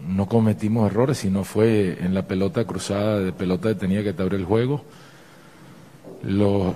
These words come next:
los muchachos se sienten más, o sea, más cómodos en línea de cuatro, pero para esto son estos partidos, ¿no? Para trabajar y para tener alternativas.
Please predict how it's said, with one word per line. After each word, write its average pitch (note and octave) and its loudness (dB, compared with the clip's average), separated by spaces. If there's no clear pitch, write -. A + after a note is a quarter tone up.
los G2 0
muchachos G2+ 0
se A2 -2
sienten G#2+ 0
más, G#2 2
o - -20
sea, F#2 0
más G#2+ 0
cómodos B2 2
en G#2 2
línea G#2 2
de A2 0
cuatro, A#2 0
pero F#2 2
para F#2+ 2
esto F#2+ -2
son A#2 0
estos A#2+ -2
partidos, G#2+ 2
¿no? G#2+ -2
Para F#2 -2
trabajar F#2+ 0
y A2+ 2
para F2+ -4
tener F#2 -2
alternativas. G#2+ -2